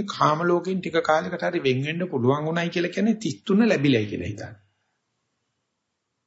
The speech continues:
අපිට ටිකවට හරි හිතුණා මේ ඉන්න කාම ලෝකෙන් වෙන් වෙන්න ඕන කියලා. මේක තමයි වැදගත්ම වූ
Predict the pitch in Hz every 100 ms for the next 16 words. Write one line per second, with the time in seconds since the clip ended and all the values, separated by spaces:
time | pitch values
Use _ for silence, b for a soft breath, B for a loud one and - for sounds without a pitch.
0 | _ _ 110 113 147 - 127 175 180 190
1 | 196 190 156 127 135 202 - - - 170
2 | 151 151 139 170 190 123 120 139 156 156
3 | 214 226 226 254 294 285 202 117 113 117
4 | 123 135 160 165 175 175 180 B B B
5 | - 151 147 165 208 131 113 117 143 156
6 | 180 - 214 214 226